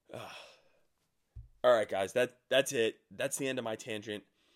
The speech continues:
So I'll be back next Wednesday with another episode. I'll think up what we're gonna talk about then. It won't be as much of me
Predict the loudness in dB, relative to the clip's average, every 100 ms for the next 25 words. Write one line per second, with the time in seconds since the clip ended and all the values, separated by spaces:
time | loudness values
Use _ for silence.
0 | _ _ _ _ _ _ _ _ _ _
1 | _ _ _ -16 -2 0 0 -2 -2 0
2 | 4 4 2 -4 -20 _ -6 -4 -4 -6
3 | -4 -4 -2 0 0 -2 -4 0 2 2
4 | 0 -4 -2 2 2 0 -6 -8 -8 -6
5 | -2 -2 -2 -4 -6 -6 -8 -4 -4 -4
6 | -4 -4 -4 -4 -2 -4 -4 -4 -4 -4
7 | -4 -4 -6 -8 -8 -6 -8